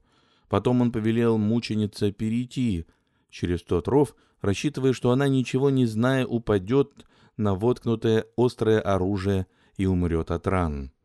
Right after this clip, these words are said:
Но святая перешла легко, как птица, перелетающая через сети. Некоторые же язычники, не зная о том рве, упали в него и погибли.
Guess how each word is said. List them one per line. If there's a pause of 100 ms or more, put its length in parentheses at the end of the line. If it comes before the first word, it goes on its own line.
(1080)
Но
святая
перешла
легко, (540)
как (140)
птица, (300)
перелетающая
через
сети. (640)
Некоторые
же
язычники,
не
зная
о
том
рве,
упали
в
него (340)
и
погибли.